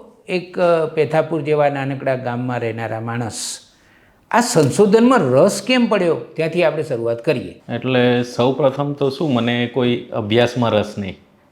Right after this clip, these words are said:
Speaker 2: વાંચવામાં. પણ અમારા બાજુમાં એક
Speaker 1: તમે એસ એસ સી માં
Speaker 2: હા.
Speaker 1: તમારી ત્રણ
Speaker 2: ત્રણ ટ્રાયલ કરેલી.
Speaker 1: ત્રણ ટ્રાયલ છે. પણ
Speaker 2: હા.
Speaker 1: પછી તમે પાછા, અ, ગ્રેજ્યુએટ તો થયા જ છો.
Speaker 2: હા.
Speaker 1: બરાબર.
Speaker 2: એટલે એ વખતે
Speaker 1: એટલે
Speaker 2: અમારા
Speaker 1: તમને ભણવામાં રસ નહોતો?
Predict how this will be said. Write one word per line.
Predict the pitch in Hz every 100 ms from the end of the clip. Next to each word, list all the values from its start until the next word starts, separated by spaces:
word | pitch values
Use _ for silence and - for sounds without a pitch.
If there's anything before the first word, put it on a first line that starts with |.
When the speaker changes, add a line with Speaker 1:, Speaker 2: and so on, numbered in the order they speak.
| -
Speaker 2:
વાંચવામાં. | 110 104 107 95 92 95 - _ _ _ _ _
પણ | 120
અમારા | 120 123
બાજુમાં | 120 117 117 123 123 127
એક | 123 -
Speaker 1:
તમે | 185 208 202 202 196 196 - -
એસ | 156 208
એસ |
સી | 196 196
માં | 190
Speaker 2:
હા. | 190
Speaker 1:
તમારી | 190 190
ત્રણ | 185 196 180 185 185 -
Speaker 2:
ત્રણ | - - 135 127
ટ્રાયલ | 117 107 104
કરેલી. | 101 95
Speaker 1:
ત્રણ | 165 170 165
ટ્રાયલ | 143 123 -
છે. | - - _ _ -
પણ | 190
Speaker 2:
હા. |
Speaker 1:
પછી | 180 160 202
તમે | 220
પાછા, | 214 220 226
અ, | 208 - - 143 139 135 131 127 - - 135 135
ગ્રેજ્યુએટ | 135 135 131 190 190
તો | 214
થયા | 233 220
જ |
છો. | - - 120 101
Speaker 2:
હા. | 104 98 - - _ _ _ - 113 - _ _ -
Speaker 1:
બરાબર. | 131 117 127
Speaker 2:
એટલે | 127 123 - _
એ | 131
વખતે | 135 135 - 143
Speaker 1:
એટલે | 131
Speaker 2:
અમારા | -
Speaker 1:
તમને | 262
ભણવામાં | 220 185 208 208
રસ | 180 170 170
નહોતો? | 135 - -